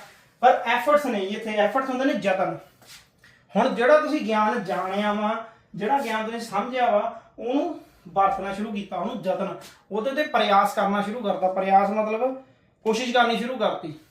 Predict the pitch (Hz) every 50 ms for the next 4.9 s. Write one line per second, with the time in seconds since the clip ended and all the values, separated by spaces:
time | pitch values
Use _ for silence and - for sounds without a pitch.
0 | _ _ _ _ _ _ - 202 185 190 190 208 214 196 202 202 190 190 196 202
1 | 196 220 262 240 214 - - - - - 160 151 151 156 165 175 214 226 226 -
2 | - _ _ _ - 165 185 220 247 220 226 240 208 220 233 254 247 - 208 190
3 | 185 196 208 240 240 247 233 202 190 208 233 220 240 240 240 247 233 202 180 180
4 | 175 180 180 196 208 214 226 202 180 170 165 180 190 202 196 202 233 -